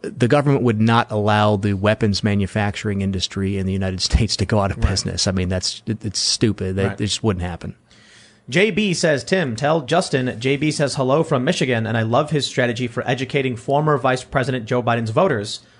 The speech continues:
Speaker 2: Love your show, longtime viewer."
Speaker 1: Thank you.
Speaker 2: Z-Dub says, "Joe Biden voted yes to make online sales of firearms possible.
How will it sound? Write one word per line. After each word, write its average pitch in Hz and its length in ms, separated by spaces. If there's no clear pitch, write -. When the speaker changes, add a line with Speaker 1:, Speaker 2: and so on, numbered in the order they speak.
Speaker 2:
Love 127 180
your 135 80
show, 127 240
longtime 117 480
viewer." - 300
Speaker 1:
Thank - 220
you. - 100
Speaker 2:
Z-Dub 156 540
says, 127 340
"Joe 170 180
Biden 185 260
voted 156 260
yes 131 300
to 139 100
make 127 220
online 139 460
sales 127 300
of 120 100
firearms 120 480
possible. 165 600